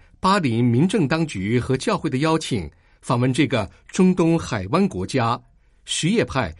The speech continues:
伊斯兰教的摇篮。而教宗在飞行中所经过的地区，则在历史上见证了基督信仰最初留下的足迹。巴林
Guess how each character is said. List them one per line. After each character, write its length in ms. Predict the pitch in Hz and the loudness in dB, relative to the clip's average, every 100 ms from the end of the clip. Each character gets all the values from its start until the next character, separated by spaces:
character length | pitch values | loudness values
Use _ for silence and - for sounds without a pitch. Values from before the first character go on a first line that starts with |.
| - | -8
伊 100 | - | -4
斯 140 | 214 196 | 0 0
兰 200 | 131 139 | 0 0
教 200 | 165 165 | 0 -2
的 100 | 90 | -4
摇 220 | 85 82 | -6 -2
篮。 360 | 135 90 80 85 - _ _ _ _ _ _ - | -2 -2 -6 -8 -10 _ _ _ _ _ _ -2
而 220 | 113 117 | 2 2
教 200 | 123 147 | 2 0
宗 220 | 117 143 135 | 2 0 2
在 140 | 131 | -2
飞 200 | 120 226 | -2 -4
行 200 | 196 123 | -2 -2
中 280 | 151 147 151 - _ - | 2 2 0 -6 _ -6
所 280 | - 123 | 2 2
经 160 | 113 214 | 2 0
过 120 | 214 | 0
的 100 | 143 | 0
地 180 | 135 147 | -2 -4
区， 400 | - - 156 156 _ _ _ _ | -4 0 0 -2 _ _ _ _
则 160 | - | -2
在 240 | 151 156 147 | 0 2 0
历 160 | 208 | 0
史 160 | 214 - | -2 -4
上 320 | - 127 127 | -4 -2 -2
见 180 | - 156 | 0 0
证 160 | 123 113 | 2 0
了 220 | 95 82 - - | -2 -6 -16 -8
基 160 | - | -2
督 140 | 220 226 | -2 -2
信 220 | - 180 | 0 0
仰 280 | 110 80 85 | 0 -2 -10
最 280 | - 214 127 | -2 -2 0
初 320 | - 101 98 | -2 0 0
留 240 | 110 92 | -2 -4
下 160 | 113 143 | -2 -4
的 80 | 87 | -6
足 300 | - 76 82 | -10 -10 -8
迹。 360 | - 101 101 - _ _ _ _ _ _ _ - | -6 -4 -6 -10 _ _ _ _ _ _ _ -4
巴 200 | 120 123 | 0 0
林 380 | 113 87 95 | -2 -4 -6